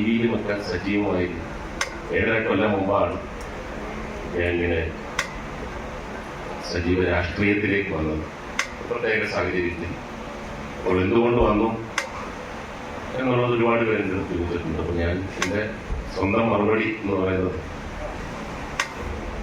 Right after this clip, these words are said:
കൊല്ലത്തെ അത്രമാത്രം സ്നേഹിക്കുന്ന ഒരാളാണ് ഞാൻ. കൊല്ലത്ത് ജനിച്ച് വളർന്നു, പഠിച്ച്, ജീവിച്ച്, കൊല്ലം ഭാഷ സംസാരിച്ച്, കൊല്ലത്തിൻ്റെ ഒരു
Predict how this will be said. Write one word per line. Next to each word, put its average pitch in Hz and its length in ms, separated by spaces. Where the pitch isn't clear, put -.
കൊല്ലത്തെ 131 400
അത്രമാത്രം 117 560
സ്നേഹിക്കുന്ന 95 540
ഒരാളാണ് 80 420
ഞാൻ. 71 120
കൊല്ലത്ത് 92 420
ജനിച്ച് 90 380
വളർന്നു, 90 400
പഠിച്ച്, 90 480
ജീവിച്ച്, 95 540
കൊല്ലം 95 340
ഭാഷ 92 220
സംസാരിച്ച്, 90 540
കൊല്ലത്തിൻ്റെ 92 600
ഒരു 87 100